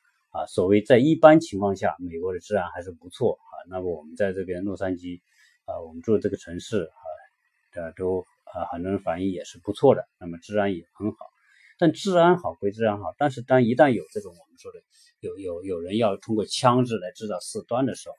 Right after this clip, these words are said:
那么这个时候就，就不好说了。啊，所以呢，呃，多一点的这种警示，多一点的对小孩子多一点的这种教育和提示，我想呢是有必要的。那么这一期呢就跟大家分享到这里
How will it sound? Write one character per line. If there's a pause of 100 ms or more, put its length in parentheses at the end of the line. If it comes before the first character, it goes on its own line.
那
么
这
个
时
候
就， (420)
就
不
好
说
了。
啊， (140)
所
以
呢， (460)
呃， (100)
多
一
点
的
这
种 (160)
警
示， (140)
多
一
点
的
对
小
孩
子
多
一
点
的
这
种 (140)
教
育
和
提
示， (420)
我
想
呢
是 (680)
有
必
要
的。 (140)
那
么
这
一
期
呢
就
跟
大
家 (400)
分
享
到
这
里